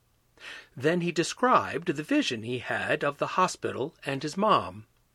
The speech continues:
Granny and Moody were surprised, but reassured to hear about Vera's ascension. Then, overnight, Granny and Moody had their own epiphany about Tracy's vision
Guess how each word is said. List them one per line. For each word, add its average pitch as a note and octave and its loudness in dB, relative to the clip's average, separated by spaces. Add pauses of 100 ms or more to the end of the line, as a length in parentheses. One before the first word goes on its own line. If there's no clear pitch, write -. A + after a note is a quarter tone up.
(760)
Granny E3+ 4
and C#3 -4
Moody G#3 4
were C3+ 0
surprised, D#3+ 2 (360)
but F#3+ 6
reassured F#3+ 4
to E3 -4
hear A3+ 2
about B2+ 4
Vera's B2+ 2
ascension. - -4 (880)
Then, C3+ 0 (260)
overnight, E3+ 0 (460)
Granny G3 2
and F#3+ 0
Moody F3 2
had G3 2
their G#3 4
own G3+ 6
epiphany C#3+ -2
about D3 0
Tracy's C#3+ 0
vision C3 0